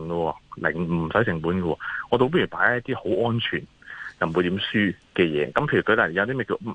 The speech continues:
咩叫安全呢？嗱，我講嘅安全呢，同正常人講嘅安全或者會計師講嘅安全係唔一樣嘅。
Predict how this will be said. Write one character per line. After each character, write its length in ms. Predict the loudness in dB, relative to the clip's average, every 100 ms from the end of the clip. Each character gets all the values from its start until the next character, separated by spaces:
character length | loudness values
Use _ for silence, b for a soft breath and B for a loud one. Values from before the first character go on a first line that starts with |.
| -2
咩 140 | -2
叫 100 | 0
安 280 | 0 0 0
全 200 | -4 -4
呢？ 80 | -4 -6 B B B
嗱， 100 | 0
我 160 | 2 2
講 120 | -2
嘅 240 | -2 0
安 100 | 0
全 180 | -2 -4
呢， 120 | -2
同 120 | -4 -6
正 140 | -6
常 140 | -2 -2
人 80 | 0
講 180 | 0 0
嘅 180 | 0 0
安 120 | 0
全 180 | -4 -2
或 140 | 0
者 100 | 2 0
會 140 | 2 2
計 100 | 2
師 140 | 0
講 160 | -2 0
嘅 140 | 2 0
安 80 |
全 160 | 0 -8
係 80 | -10
唔 60 |
一 200 | -4 -2
樣 80 | 0
嘅。 100 | -2